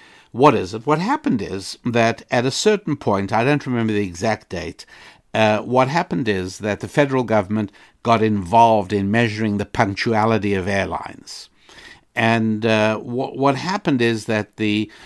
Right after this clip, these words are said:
Department of Transportation started, uh, publishing an air travel consumer report, and, uh, and airlines used to be rated on their punctuality.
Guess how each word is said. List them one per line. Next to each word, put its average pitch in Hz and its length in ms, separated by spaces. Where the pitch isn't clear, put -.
Department 139 500
of - 60
Transportation 143 840
started, 113 500
uh, 104 160
publishing 120 720
an 104 180
air 123 280
travel 113 500
consumer 143 760
report, 127 640
and, 95 460
uh, 95 460
and 104 320
airlines 110 840
used 117 320
to 120 80
be 131 200
rated 147 720
on 120 560
their 113 260
punctuality. 107 1080